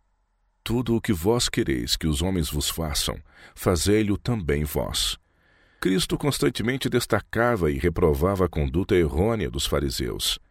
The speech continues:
Eles professavam guardar a lei de Deus, contudo seus atos diários denunciavam a sua iniquidade. Muitas viúvas e órfãos foram despojados do pouco que possuíam, a fim de satisfazer-lhes a avareza.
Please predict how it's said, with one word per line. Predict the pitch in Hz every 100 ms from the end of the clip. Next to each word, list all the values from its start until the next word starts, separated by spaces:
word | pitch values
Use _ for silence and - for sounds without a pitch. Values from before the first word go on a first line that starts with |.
| _ _ _ _ _
Eles | - 76 76
professavam | - 87 - 120 - 127 135
guardar | 123 117 92 82 123 120
a |
lei | 98 76 110 135
de | 117
Deus, | 85 65 - - - - - - -
contudo | 78 - 160 165 101
seus | - 104 78
atos | 95 107 - 98
diários | - 78 82 95 98 85
denunciavam | - 80 82 - 80 101 98 71
a | 67
sua | - 80 76
iniquidade. | 73 71 - 65 57 50 - - _ _ _ _ _ _ _ -
Muitas | 87 143 - 76
viúvas | 78 78 117 120 85
e | 80
órfãos | 101 113 113 104 - - - -
foram | 127 123 107
despojados | 117 131 - 113 78 95 104 101 90
do | 95
pouco | - 117 131 120
que | 113
possuíam, | 120 113 - 101 73 58 50 _ - - -
a | -
fim | 73 - 92
de | 78
satisfazer-lhes | - 101 101 - 113 92 101 104 - 101 98
a | 87
avareza. | 90 95 82 65 - 60